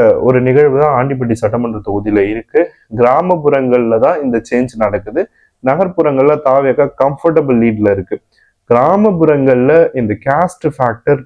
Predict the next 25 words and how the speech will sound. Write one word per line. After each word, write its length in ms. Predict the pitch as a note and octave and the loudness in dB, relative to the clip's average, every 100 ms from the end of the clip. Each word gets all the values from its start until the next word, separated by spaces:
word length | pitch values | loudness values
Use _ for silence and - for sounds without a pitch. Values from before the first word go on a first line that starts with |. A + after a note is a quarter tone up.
| - | -2
பெரிய 300 | C#3+ D3+ D#3+ | 0 2 2
ரோல் 260 | A#2+ A#2 B2+ | 2 2 0
ப்ளே 180 | A#2+ A2+ A2 | 0 -2 -2
பண்ணும். 320 | A2 C3 F3+ _ _ _ - | -2 -4 -4 _ _ _ -2
டி 60 | C#3+ | 0
டி 120 | D3+ | 2
வி 80 | C#3 | 0
தினகரன் 420 | C3+ C3 B2+ B2 | 2 2 2 2
மாதிரியான 500 | B2 C3 C#3+ D3 C#3 E3 G3+ _ _ _ _ - - | 2 0 2 0 0 -4 -6 _ _ _ _ -20 -4
சமுதாய 680 | C#3+ F3 F#3+ F#3+ F#3 F#3 C#3 | -2 2 2 4 4 2 2
முகங்கள் 520 | A#2+ C3+ D3 D3+ C3+ | 0 0 0 2 0
வந்து 280 | A#2+ B2 C#3 C3 | -2 -2 2 2
ஒரு 120 | A2+ | 0
தொகுதியில 440 | A2+ A2+ B2+ B2 A2 | 0 0 2 0 -2
நிக்கும் 360 | G#2 - A#2+ | -6 -4 -2
போது 260 | A2+ G#2+ C#3+ B2+ - _ _ _ | 0 0 2 0 -2 _ _ _
அது 100 | A#2+ A#2 | -2 0
கண்டிப்பா 440 | B2+ C#3+ D#3 D#3 D3 | 0 0 -2 0 0
எல்லா 240 | A2 B2+ D3+ | 0 2 0
கட்சியும் 420 | C3+ - D#3+ D3 | -2 -4 -4 0
கொலாட்ரல் 440 | B2+ C3 B2+ B2 | 0 0 0 0
டேமேஜ் 360 | G#2+ A2 A#2+ A2 | 0 0 -2 0
ஏற்படுத்தும். 540 | A2 G#2+ G#2 G2+ E3+ A3 _ _ - | 0 0 -4 -2 -4 -6 _ _ -2
அதிலும் 460 | A#2 C#3 F#3+ G#3 G3+ | 0 2 0 0 0
குறிப்பா 440 | D#3+ D#3+ D#3+ F3 | 0 0 0 -2